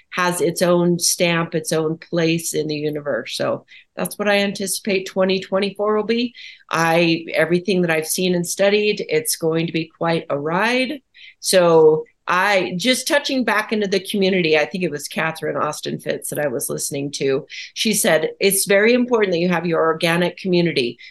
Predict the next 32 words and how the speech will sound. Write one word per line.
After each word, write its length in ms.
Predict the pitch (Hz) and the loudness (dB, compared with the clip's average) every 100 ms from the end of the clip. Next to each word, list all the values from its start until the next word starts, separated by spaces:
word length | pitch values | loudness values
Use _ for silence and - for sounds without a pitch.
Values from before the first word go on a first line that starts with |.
| - | -4
You 80 | 180 | 2
need 140 | 190 | 4
to 100 | 190 | 4
know 220 | 190 170 170 | 2 2 0
who 260 | 233 247 | 0 0
in 120 | 254 | 2
your 200 | 247 240 | 2 0
community 440 | 233 220 226 226 208 | -2 0 2 2 -2
you 180 | 175 151 | -4 -4
can 160 | 160 | -6
trust, 520 | - 220 294 - - - - _ | -4 -4 -2 -4 -10 -12 -20 _
who 120 | 220 | -2
can 200 | 214 202 | 0 0
you 100 | 185 | 0
go 220 | 180 175 226 | 2 2 0
to." 260 | - 254 | 0 0
I 120 | 202 | 0
just 180 | 202 180 | 0 0
had 180 | 180 180 | -2 0
this 300 | 160 - - - | 0 0 -4 -4
experience 520 | - - 185 175 170 | -4 0 2 2 2
yesterday. 500 | 180 - 156 156 151 - - _ | 0 0 0 0 0 -8 -18 _
"Oh 120 | 392 | 2
yes, 380 | 403 403 359 - | 4 4 2 2
my 180 | 262 226 | 2 2
local 580 | 214 233 294 - - - | 2 2 2 2 2 2
tire 500 | 302 294 294 254 233 | 0 0 4 4 2
place 440 | - 185 175 170 | 2 2 2 0
was 160 | 185 185 | 0 2
able 300 | 202 202 202 | 2 2 -2
to 180 | 226 180 | -4 -2
fix 480 | 226 185 - - | 0 0 -2 -8